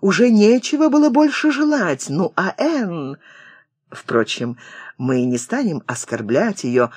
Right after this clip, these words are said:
сопоставляя чувства обеих сестёр, ибо в одной ликование порождалось себелюбивою суетностью, а в другой — привязанностью —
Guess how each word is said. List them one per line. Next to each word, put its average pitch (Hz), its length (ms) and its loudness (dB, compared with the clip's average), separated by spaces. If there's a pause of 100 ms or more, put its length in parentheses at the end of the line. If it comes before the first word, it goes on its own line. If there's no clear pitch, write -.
(120)
сопоставляя 143 720 -4
чувства 143 500 -6
обеих 139 380 -2
сестёр, 196 600 0 (320)
ибо 196 280 2
в 196 100 0
одной 196 480 2
ликование 190 600 2
порождалось 165 760 0 (220)
себелюбивою 165 960 0
суетностью, 247 1300 2
а 139 160 -2
в 127 60 -10
другой — 131 680 -4 (920)
привязанностью — 190 1200 -2